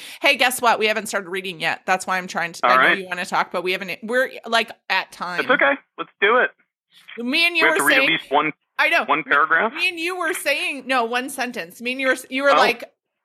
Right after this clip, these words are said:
Speaker 1: I was like, "You can basically tune into this podcast the last fifteen minutes because that's what
Speaker 2: Oh,
Speaker 1: we
Speaker 2: yeah.
Speaker 1: talk about." But it doesn't matter. We just, this is either God shit or it's not, okay?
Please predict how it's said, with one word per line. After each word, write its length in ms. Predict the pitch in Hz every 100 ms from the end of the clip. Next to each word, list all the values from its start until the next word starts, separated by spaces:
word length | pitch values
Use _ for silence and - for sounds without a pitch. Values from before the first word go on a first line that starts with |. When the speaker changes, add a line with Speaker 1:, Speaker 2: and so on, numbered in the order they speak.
| _
Speaker 1:
I 100 | 233 254
was 140 | 262
like, 200 | 269 254
"You 80 | 277
can 180 | 370 370
basically 540 | 240 254 240 269 262
tune 240 | 254 233
into 200 | 226 226
this 200 | 226 208
podcast 560 | - 185 185 220 214 -
the 100 | 208
last 320 | 190 180 -
fifteen 400 | - 196 - 185
minutes 380 | 170 160 - -
because 400 | - 165 196 180
that's 300 | 175 160 -
what 100 | 123
Speaker 2:
Oh, 20 |
Speaker 1:
we 60 | 117
Speaker 2:
yeah. 160 | 117
Speaker 1:
talk 260 | 110 156 165
about." 460 | 165 151 143 127 - _ _ _ _ - -
But 100 | -
it 80 | 196
doesn't 260 | 226 233 185
matter. 460 | 151 156 151 - _ _ _ -
We 120 | 226
just, 260 | 254 302 -
this 160 | 269
is 160 | 277 285
either 200 | 240 220
God 280 | 196 151 175
shit 180 | - 156
or 120 | 156
it's 260 | 156 - -
not, 280 | 135 78
okay? 380 | 147 - 120 202